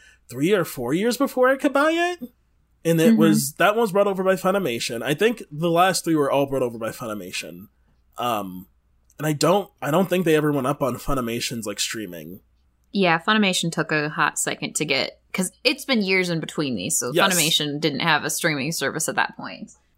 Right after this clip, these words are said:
Speaker 1: Um, I remember 'cause I saw the first one when I was in Japan. I could have bought it, and then so it had been out for a year 'cause it was in theaters. Then I could have bought it when I was in Japan, but they only had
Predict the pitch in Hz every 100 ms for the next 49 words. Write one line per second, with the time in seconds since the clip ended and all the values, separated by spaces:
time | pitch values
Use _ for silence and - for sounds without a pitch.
0 | _ _ - 139 127 113 113 - 185 196
1 | 240 208 175 165 151 - 143 160 170 170
2 | 170 165 _ _ _ _ _ 160 165 180
3 | 202 262 226 180 160 151 - 190 226 254
4 | - 190 139 120 117 110 _ - 156 -
5 | - 175 160 120 101 90 73 139 147 -
6 | 175 165 165 170 170 170 - 156 113 104
7 | 131 131 160 151 120 110 107 - - _
8 | _ - - 175 147 - 196 254 165 143
9 | 135 143 139 143 120 - 214 165 131 127
10 | 139 143 151 147 143 135 127 123 113